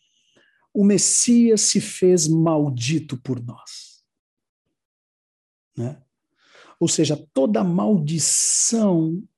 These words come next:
que ocorreu no Éden caiu sobre as costas de Jesus. Então, essa maldição,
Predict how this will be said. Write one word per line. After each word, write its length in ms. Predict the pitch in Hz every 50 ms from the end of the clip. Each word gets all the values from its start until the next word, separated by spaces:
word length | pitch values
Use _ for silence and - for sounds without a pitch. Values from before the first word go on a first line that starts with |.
| _ _ _ _ _ _ _ _ _ _ _ _ _ _ _ _ _ _ _ _ _ _ _ _ _ _ - - - - _ _ _ _
que 80 | - 170
ocorreu 480 | 165 170 - 190 170 139 165 185 185
no 200 | 175 165 151 147
Éden 500 | 151 170 180 175 151 151 143 139 143 165 - _ _ _
caiu 560 | - - 220 185 190 196 202 208 269 294 269
sobre 400 | 226 - - - - 175 151 156
as 140 | 156 135 -
costas 480 | - - - 160 143 - - - 139 131
de 60 | 139
Jesus. 720 | 131 131 139 131 123 120 127 123 123 123 - - - - _ _ _ _ _ _ _ _ _ _ _ _ _ _ _ _ _ _ _ _ _ _ _ _ _ _ _ _ _ _ _ _ _ _ _ _ _ _ _ _ _ _ _ _ _ - - - - - - - _ -
Então, 260 | 160 156 175 208 240
essa 300 | 226 - - - - 233
maldição, 1200 | 214 208 220 240 254 240 185 175 156 - - - - - 214 247 254 233 196 156 151 175 156